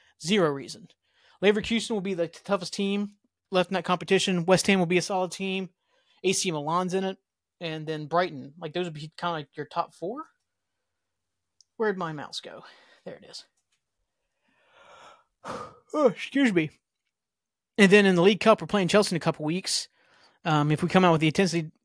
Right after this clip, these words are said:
today, we're lifting that trophy, no problem. Hopefully just not on penalties. I'm sick of penalties. And then, um, you know, right now, if you're, you can't, you can't be first if you're not first.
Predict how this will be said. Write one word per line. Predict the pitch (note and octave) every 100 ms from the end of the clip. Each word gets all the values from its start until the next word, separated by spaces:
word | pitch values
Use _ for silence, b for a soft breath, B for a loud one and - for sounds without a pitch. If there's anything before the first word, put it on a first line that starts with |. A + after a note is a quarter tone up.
| _
today, | - F3+ A3 G3+ F#3 D#3+
we're | D3+
lifting | E3+ E3
that | F3+
trophy, | - D3 -
no | C#3
problem. | C3 C#3+ C#3+ A3 - b b b b -
Hopefully | D#3+ F3+
just | D#3
not | E3+ D3
on |
penalties. | C3+ E3 C#3 C3+ C#3
I'm | D3
sick | - -
of | -
penalties. | E3+ D3 D3 D3 - _ _ _ _ _ -
And | D#3 D3+
then, | D#3+ D#3+ D#3 D#3
um, | D3+ D3 D3+ D3+ D3+ _ _ F3
you | C#3
know, | D3+ D#3+
right | D3+ E3
now, | G3+ G3 D#3+ B B B B _ _ _ _ -
if | D3+ D3+
you're, | D3
you | D#3+ C#3+
can't, | G3+ G#3 G3+
you | -
can't | C4+ B3+
be |
first | A3 C#4 C4 -
if | G3+ -
you're | G#3 G3
not | G3 G3+ F#3 - - _ _ -
first. | G#3+ E3 - -